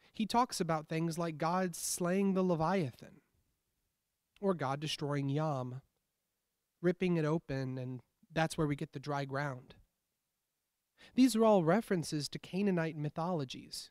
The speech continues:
or Ugaritic texts that reference pagan gods such as Baal,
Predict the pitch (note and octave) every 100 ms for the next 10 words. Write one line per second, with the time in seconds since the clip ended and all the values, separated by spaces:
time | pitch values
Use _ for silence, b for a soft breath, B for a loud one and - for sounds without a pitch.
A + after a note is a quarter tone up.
0 | _ E3+ D#3+ D#3 D3+ D3 C3+ - E3+ C#3+
1 | - - - - - _ _ B B E3+
2 | F#3+ F3+ E3 G#3+ - E3+ D#3+ - - -
3 | - _ _ _ G#3 A3+ E3 C#3 C3+ B2+
4 | - - - E3 D#3+ C3+ B2 C#3+ F#3 D#3+
5 | -